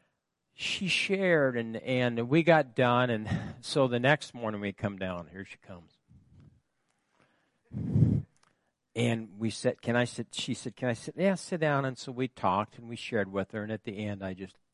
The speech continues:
I just took her hand. I said, "Let me pray for you." But I s-, there was a genuine quality with her, a genuine sincerity and a love and compassion. She was kinda out there,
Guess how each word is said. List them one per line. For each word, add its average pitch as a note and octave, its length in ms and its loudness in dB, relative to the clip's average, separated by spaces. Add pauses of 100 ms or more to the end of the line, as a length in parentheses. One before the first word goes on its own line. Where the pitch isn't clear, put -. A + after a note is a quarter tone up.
(220)
I G2+ 40 -18
just - 180 -20
took - 180 -10
her F#2 120 -10
hand. F#2+ 260 -10
I E2+ 60 -14
said, A2 180 -16
"Let E3 120 -14
me G#2 160 -18
pray D#2+ 360 -10
for - 80 -20
you." A1+ 220 -20 (1400)
But D3 340 8 (240)
I D3+ 100 2
s-, - 280 -2
there D#3+ 160 4
was D3 240 4
a A2+ 120 -6 (120)
genuine F#3 680 2
quality C3 580 6
with G2+ 280 -8
her, F#2+ 260 -6
a A2+ 100 -4
genuine C#3 640 -4
sincerity A2 960 -4
and F#2+ 140 -10
a F#2+ 80 -8
love G#2+ 360 4
and G2 140 -10
compassion. - 760 -10 (800)
She - 200 0
was D#4 240 2 (240)
kinda G#3 320 6
out C3 360 6
there, A2+ 400 0